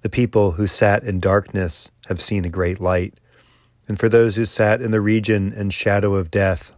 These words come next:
light has dawned." From that time, Jesus began to proclaim,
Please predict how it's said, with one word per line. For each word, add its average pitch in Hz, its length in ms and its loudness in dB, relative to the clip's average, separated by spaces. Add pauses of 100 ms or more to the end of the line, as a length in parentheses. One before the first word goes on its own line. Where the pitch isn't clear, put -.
light 104 300 0
has 92 240 -4
dawned." 87 440 -6 (1200)
From 110 140 -4
that 120 180 4
time, 113 220 2
Jesus 101 320 2
began 98 380 -2
to 95 80 0
proclaim, 92 760 0